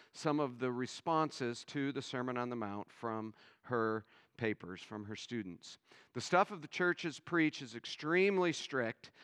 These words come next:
and allows for almost no fun without thinking that it is a sin or not. I did not like the essay, The Sermon on the Mount. It was hard to read and make me, and made me feel like I had to be perfect,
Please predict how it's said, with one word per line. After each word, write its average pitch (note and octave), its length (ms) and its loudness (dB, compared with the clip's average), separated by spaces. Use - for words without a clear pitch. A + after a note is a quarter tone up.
and B2+ 120 2
allows C#3+ 520 6
for C#3 200 0
almost C3+ 460 2
no D3+ 300 4
fun A#2+ 560 0
without C3+ 400 2
thinking C#3+ 560 -2
that A#2 180 0
it A#2+ 140 -2
is A#2 160 -4
a A#2+ 100 -4
sin G#2 500 -4
or A2+ 180 0
not. A2+ 400 -4
I B2 100 -2
did C#3 160 -2
not F3+ 220 2
like A3 220 6
the A2 160 -2
essay, F#2 520 -6
The A#2 100 -4
Sermon G#2+ 380 -4
on F#2+ 140 -6
the F#2+ 80 -6
Mount. F2+ 420 -6
It B2 80 2
was C#3 160 4
hard E3+ 280 6
to F#3 80 6
read D#3 460 4
and A2+ 160 -2
make D3+ 260 2
me, D3+ 300 0
and A#2+ 200 0
made D3+ 220 4
me D3+ 120 0
feel D3+ 520 2
like B2 400 4
I B2 120 2
had B2 340 -2
to B2 80 -4
be A#2+ 180 -4
perfect, - 800 -6